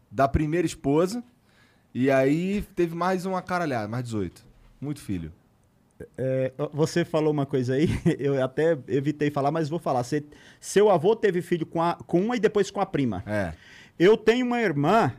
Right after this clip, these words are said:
Speaker 2: que inclusive ontem a gente se encontrou, porque é, é, é correria, eu tô lá pro outro lado e elas moram aqui.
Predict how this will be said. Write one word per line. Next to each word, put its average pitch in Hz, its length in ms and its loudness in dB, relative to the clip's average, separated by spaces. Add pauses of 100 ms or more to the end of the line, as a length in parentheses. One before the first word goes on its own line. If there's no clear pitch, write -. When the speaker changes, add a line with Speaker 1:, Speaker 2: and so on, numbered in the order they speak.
(140)
Speaker 2:
que 170 120 -2
inclusive 180 540 0
ontem 165 300 0
a 147 60 0
gente 135 220 -4
se - 80 -8
encontrou, 151 440 -6
porque 143 240 -8
é, 123 40 -2 (120)
é, 117 280 -4 (160)
é 170 100 -8
correria, 160 400 -2
eu 214 80 -4
tô 139 160 -4
lá 127 100 -2
pro 135 140 -6
outro 143 220 -4
lado 151 180 -4
e 165 40 -2
elas 165 200 -2
moram 160 260 -6
aqui. 117 320 -8